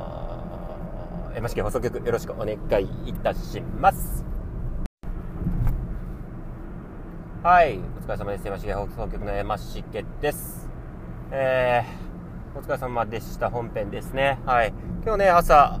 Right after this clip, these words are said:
あの、少し話したと思うんですけど、まあ、ちょっとね、気になってる人と、今日ね、ちょっとお話をしてこようかなという感じでございます。うん。ちょっと緊張するよね、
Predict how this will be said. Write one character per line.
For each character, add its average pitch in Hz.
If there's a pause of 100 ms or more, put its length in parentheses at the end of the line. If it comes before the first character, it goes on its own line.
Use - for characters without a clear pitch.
あ 127
の、 113
少 107
し 117
話 101
し -
た 101
と 98
思 107
う 101
ん 92
で 90
す -
け -
ど、 127
ま 226
あ、 -
ち -
ょ -
っ -
と 127
ね、 123
気 117
に 117
な 120
っ 117
て 113
る 92 (1000)
人 -
と、 95 (960)
今 107
日 -
ね、 95
ち 101
ょ 95
っ 85
と 92
お 87
話 95
を 101 (640)
し -
て 104
こ 101
よ 120
う -
か 101
な 117
と 110
い 101
う - (1000)
感 110
じ 104
で 117
ご 110
ざ 120
い 123
ま 127
す。 -
う -
ん。 90 (640)
ち -
ょ 160
っ -
と -
緊 135
張 151
す 160
る 156
よ 104
ね、 82